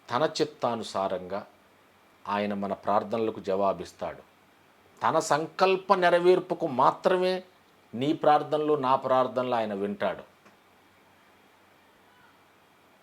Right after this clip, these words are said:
నువ్వు ఎంత బలంగా ప్రార్థించినా కొన్ని విషయాల్లో నువ్వు జవాబు పొందుకోలేవు. అంటే దాని అర్థం నువ్వు భక్తిహీనుడవని కాదు. నువ్వు అడుగుతున్నది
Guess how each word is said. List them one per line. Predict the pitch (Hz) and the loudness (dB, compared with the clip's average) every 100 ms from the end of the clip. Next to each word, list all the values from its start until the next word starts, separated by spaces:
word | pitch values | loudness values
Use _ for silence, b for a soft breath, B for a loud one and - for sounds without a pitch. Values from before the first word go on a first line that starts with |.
| - | -12
నువ్వు | 101 104 113 | -6 0 0
ఎంత | 156 151 - 123 | 0 0 0 4
బలంగా | 135 151 156 143 | 2 4 2 2
ప్రార్థించినా | 131 123 120 117 120 120 123 104 _ _ _ _ _ - | 2 0 -2 -6 -6 -6 -6 -10 _ _ _ _ _ -6
కొన్ని | 110 107 110 | -4 -4 -6
విషయాల్లో | 107 143 135 127 104 98 120 _ _ _ _ _ _ _ _ _ _ _ _ _ _ _ 101 | -2 2 2 2 -2 -4 -8 _ _ _ _ _ _ _ _ _ _ _ _ _ _ _ -8
నువ్వు | 101 95 101 | -4 -2 0
జవాబు | 113 123 123 | 4 4 2
పొందుకోలేవు. | 117 127 127 113 92 78 - _ _ - _ _ _ _ _ _ _ 101 | -4 -2 -2 -2 -2 -8 -18 _ _ -20 _ _ _ _ _ _ _ -10
అంటే | 104 104 | -4 0
దాని | 107 104 | 0 0
అర్థం | 113 120 135 123 | -2 0 -2 -2
నువ్వు | 113 95 | -4 -2
భక్తిహీనుడవని | 113 - 135 147 135 127 120 101 | -2 -4 -6 -4 -2 0 -2 -2
కాదు. | 104 107 - _ _ _ _ _ _ _ _ _ _ _ _ _ _ _ _ _ _ _ 92 | 0 -2 -4 _ _ _ _ _ _ _ _ _ _ _ _ _ _ _ _ _ _ _ -10
నువ్వు | 101 98 | -2 0
అడుగుతున్నది | 143 196 202 165 143 147 | 2 0 -2 0 0 0